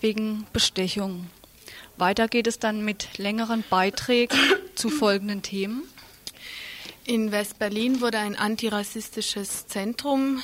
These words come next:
Speaker 2: initiiert. Wir haben mit einer Frau gesprochen, die darüber, über die aktuellen Ereignisse dort berichtet.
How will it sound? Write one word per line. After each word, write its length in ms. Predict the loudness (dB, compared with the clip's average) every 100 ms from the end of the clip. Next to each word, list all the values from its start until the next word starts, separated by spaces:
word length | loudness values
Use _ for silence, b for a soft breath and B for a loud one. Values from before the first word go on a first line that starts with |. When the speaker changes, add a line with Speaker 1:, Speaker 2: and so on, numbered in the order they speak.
| -4
Speaker 2:
initiiert. 920 | -2 0 -2 -4 -2 0 0 0 -6 -10 B B B B
Wir 300 | -2 0 0 -2 -2
haben 220 | 0 2
mit 160 | 0 0
einer 180 | 0
Frau 260 | 0 0 0
gesprochen, 760 | 2 -4 2 0 2 0 -2 -4
die 340 | -6 -4 -6 -8 -6
darüber, 560 | -2 0 2 2 2 0
über 100 | -4
die 140 | -2
aktuellen 720 | -4 -4 -4 0 0 2 2 0
Ereignisse 580 | -2 -2 0 0 -2
dort 400 | -2 0 0 -2 -12 B B
berichtet. 640 | -2 0 -2 -4 -6 -6